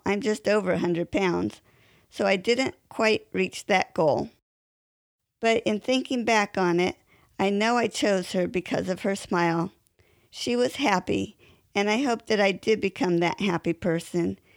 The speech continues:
and I hope that I'm able to bring happiness to you through this podcast.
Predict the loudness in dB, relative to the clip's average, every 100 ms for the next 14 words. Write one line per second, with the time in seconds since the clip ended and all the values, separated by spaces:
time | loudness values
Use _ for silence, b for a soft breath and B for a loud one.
0 | b b b 0 0 0 -2 -2 0 0
1 | 0 0 0 0 -2 -2 0 0 -2 0
2 | 0 0 -4 -6 -6 -2 0 -2 -4 -6
3 | -4 -4 -6 -6 -6 -4 -4 -4 -6 -16